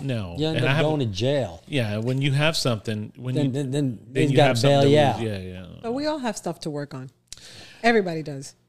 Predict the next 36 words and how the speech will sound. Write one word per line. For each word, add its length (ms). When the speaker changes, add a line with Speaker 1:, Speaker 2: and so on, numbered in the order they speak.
Speaker 2:
Anger 300
management. 800
Speaker 1:
Yeah. 80
Speaker 3:
Everybody 340
has 180
something 260
to 120
work 240
on. 140
No 100
one's 200
perfect. 260
Speaker 2:
Do 60
we 100
have 120
to 60
go 120
to 60
therapy? 460
Speaker 1:
I 600
don't 120
know. 180
My, 260
uh, 420
my 140
son's, 440
uh, 380
girlfriend's 540
a 220
therapist. 560
You 60
Speaker 2:
Oh, 80
Speaker 1:
know? 60
Speaker 2:
there 300
you 100
go. 260